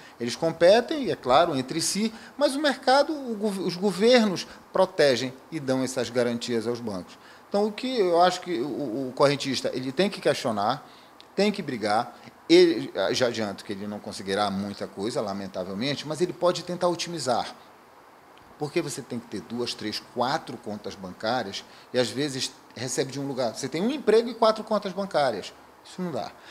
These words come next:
Se você vai ter só uma, procure um banco que cobre melhores taxas, melhores tarifas, que lhe dê mais benefícios. Aí, com o tempo, não é le-, não é rápido, é lento, mas com o tempo o mercado começa a se ajustar.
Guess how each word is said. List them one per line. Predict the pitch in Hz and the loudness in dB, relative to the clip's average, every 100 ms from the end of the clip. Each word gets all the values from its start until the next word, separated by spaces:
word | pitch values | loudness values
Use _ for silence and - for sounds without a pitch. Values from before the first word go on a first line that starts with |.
| - | -16
Se | - | -4
você | 320 - 202 | -2 2 4
vai | 156 | 4
ter | 139 123 | 2 -2
só | - 117 | 0 0
uma, | 165 147 113 - - | 2 0 0 -6 -6
procure | 330 330 339 226 | -4 2 2 2
um | 147 | 2
banco | 170 214 180 131 - - - | 2 2 0 -4 -8 -12 -20
que | - | -20
cobre | - 175 170 151 | 2 8 8 6
melhores | 151 139 123 110 110 | 0 0 2 0 -2
taxas, | - 139 131 123 - 113 | 0 2 2 2 -2 -6
melhores | 120 107 104 101 | -4 -2 -2 -2
tarifas, | - 127 135 135 - | 0 0 0 -6 -6
que | 190 | -4
lhe | 214 | -2
dê | 175 208 | 4 4
mais | 196 190 156 | 6 2 2
benefícios. | 185 190 185 175 147 127 - - - - | -2 -2 -4 -6 -6 -8 -12 -18 -6 4
Aí, | 202 226 233 - | 6 6 0 -2
com | - 175 190 | 2 4 2
o | |
tempo, | 185 143 151 147 147 | 0 0 0 -4 -2
não | 139 127 | -2 0
é | 120 110 | 0 0
le-, | 110 110 113 | -2 -2 -2
não | 117 | -2
é | 107 | 0
rápido, | 92 113 143 165 113 | 0 2 2 4 2
é | |
lento, | 104 101 117 147 - - - - | 2 0 -2 -2 -8 -20 -20 -8
mas | - 208 | -4 -2
com | 226 | -4
o | |
tempo | 214 220 214 | -2 -2 -2
o | |
mercado | 202 185 190 185 | -6 0 0 0
começa | - 180 175 170 | -4 -6 -4 -4
a | 160 | -4
se | 160 | -4
ajustar. | 143 139 - 117 101 | -4 -6 -2 0 -2